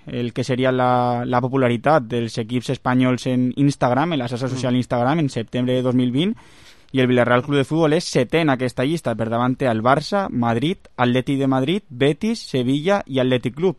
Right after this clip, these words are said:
Speaker 1: però, per exemple, estem per davant del València, de la Reial Societat, del Cádiz, per lo tant, ha sigut un bon mes per al Villarreal en Instagram.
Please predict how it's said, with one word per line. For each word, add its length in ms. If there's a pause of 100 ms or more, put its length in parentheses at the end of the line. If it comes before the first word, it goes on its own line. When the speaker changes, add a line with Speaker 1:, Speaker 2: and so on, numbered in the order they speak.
Speaker 1:
però, 220
per 100
exemple, 300
estem 160
per 100
davant 220
del 160
València, 380
de 100
la 60
Reial 200
Societat, 540 (480)
del 300
Cádiz, 420
per 140
lo 120
tant, 220
ha 80
sigut 240
un 140
bon 140
mes 160
per 120
al 80
Villarreal 400
en 80
Instagram. 400